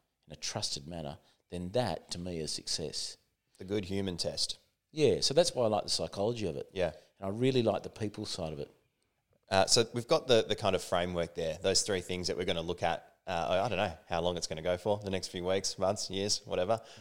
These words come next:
Speaker 1: Mm.
Speaker 2: um, while we're out at different places. So we've got land in kind of one area, we've got that scarce property in another,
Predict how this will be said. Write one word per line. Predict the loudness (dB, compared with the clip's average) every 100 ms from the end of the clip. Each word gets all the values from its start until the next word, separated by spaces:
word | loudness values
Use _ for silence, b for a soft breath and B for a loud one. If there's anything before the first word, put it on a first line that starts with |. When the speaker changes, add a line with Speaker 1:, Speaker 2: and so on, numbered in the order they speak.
| -10
Speaker 1:
Mm. | 0
Speaker 2:
um, | 0 2
while | 4
we're | 6
out | 6 4
at | 0
different | -4 -6 -4
places. | 0 0 0 0
So | 2 2
we've | 0 2
got | 2 0 B B _
land | 0 2 2 -2
in | -4
kind | -4 -4
of | -2
one | -4
area, | -2 -2 0 -2 -4 B
we've | -10 0
got | 0
that | 2 2
scarce | 6 6 4 2 2 0
property | 0 -2 0 -4 -6
in | -8
another, | -6 -2 -2 -2 -6